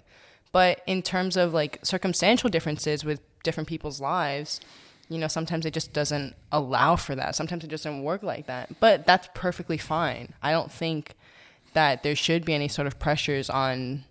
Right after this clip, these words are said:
people, on students to be doing all these different things just because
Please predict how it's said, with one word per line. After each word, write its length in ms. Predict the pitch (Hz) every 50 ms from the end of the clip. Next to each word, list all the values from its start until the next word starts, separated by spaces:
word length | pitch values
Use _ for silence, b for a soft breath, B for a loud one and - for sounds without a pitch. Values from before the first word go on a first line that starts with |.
| _ _ _ _ _ _ -
people, 280 | - 170 160 - 156
on 180 | 156 151 151 151
students 440 | - - - 185 202 196 175 160 -
to 100 | - -
be 120 | 147 - 143
doing 260 | - 160 156 156 147
all 160 | 143 147 147 147
these 180 | 147 143 -
different 340 | - 147 135 147 139 135 -
things 320 | - 165 170 160 147 -
just 260 | - - 151 139 - -
because 540 | 147 - - 151 139 135 139 131 - -